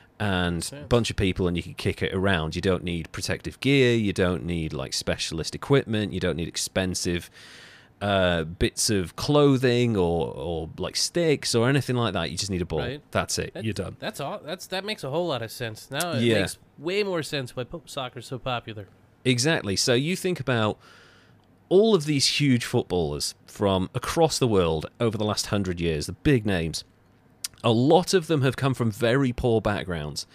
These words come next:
Speaker 1: And the reason they thrive is because they may not have access to education, they may not have access to healthcare, they may not have ex-, access to entertainment or, or, um, kind of facilities that can kind of give them an interest. But what they do have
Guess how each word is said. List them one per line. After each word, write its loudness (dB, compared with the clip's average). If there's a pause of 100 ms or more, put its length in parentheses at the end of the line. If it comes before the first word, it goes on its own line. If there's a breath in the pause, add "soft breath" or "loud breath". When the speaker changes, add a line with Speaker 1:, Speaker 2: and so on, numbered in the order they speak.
(520 loud breath)
Speaker 1:
And 2 (320)
the 4
reason 0
they 2
thrive -2 (100)
is 2
because 2 (400 soft breath)
they 4
may 4
not 2
have 4
access 0
to 0
education, -4
they -4
may 0
not -2
have -4
access -2
to -18
healthcare, 0
they 0
may 0
not 0
have -2
ex-, -4 (100)
access -4
to -2 (580 loud breath)
entertainment 0
or, 0 (460 loud breath)
or, 0
um, -4
kind -8
of -6
facilities 0
that -4
can -2
kind -2
of -4
give -2
them -2
an 0
interest. -2
But -2
what -2
they 2
do 0
have -4